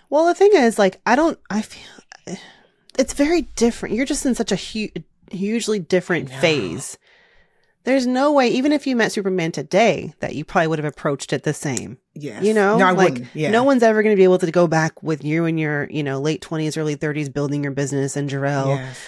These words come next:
Speaker 1: Y'all, when you were in that mindset, you, where you didn't know things were going and, like, you're never
Speaker 2: Mm-hmm.
Speaker 1: gonna operate from that space again. I kinda feel like, I don't even, and how soon would it even be? I know that you're dating, but I feel like you're really far away from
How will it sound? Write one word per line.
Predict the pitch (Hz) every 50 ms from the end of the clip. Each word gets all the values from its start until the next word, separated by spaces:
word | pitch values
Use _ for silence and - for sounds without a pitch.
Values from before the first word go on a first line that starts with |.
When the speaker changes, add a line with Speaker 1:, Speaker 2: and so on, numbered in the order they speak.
| - - - -
Speaker 1:
Y'all, | 160 170 165 131 143
when | 175 180 190
you | 196 175
were | 175 170
in | 165 151
that | 151 139 135 - - _ -
mindset, | 139 139 135 139 156 170 175 170 - - 101 78 78 - -
you, | 139 147 143 147 139 -
where | - 160
you | 156 156
didn't | - 185 190 170 160
know | 170 160
things | 156 170 170 165 143
were | 160 151
going | 165 165 160 156 151 156 151 143 139
and, | 135 135 135 117 71 - - - _ _ _ _ - -
like, | 208 190 -
you're | 214 208
never | 196 190 185 202
Speaker 2:
Mm-hmm. | 190 196
Speaker 1:
gonna | 190 175 -
operate | 151 156 - 165 147
from | - 165
that | 143 95 -
space | - - 160 156 -
again. | 151 - 170 151 143
I | 131 143
kinda | - - 170 156 156
feel | - - 160 156
like, | 147 143 143 - - - - - - - - - _ _ _ _ _ _ _ _ _ _ _ _ -
I | - 180
don't | 247 262 220
even, | 196 175 - -
and | 175 170 165
how | - - 190 196 214
soon | 208 - - - 220 226 220 214 214
would | 202 196
it | 196 190
even | 208 196 190 190 170
be? | 185 190 196 185 -
I | 175
know | 185 202 196
that | 190 -
you're | 147 156
dating, | 151 - 117 139 190 220 190 170 151 147 147
but | 147 147 135 131 - -
I | - 156 151
feel | - - 175
like | 165 160 - -
you're | 156
really | 147 151 160 165 165 151
far | 139 - - 151 151 147
away | 147 147 143 143 143
from | - - 160 143 131 123 135 135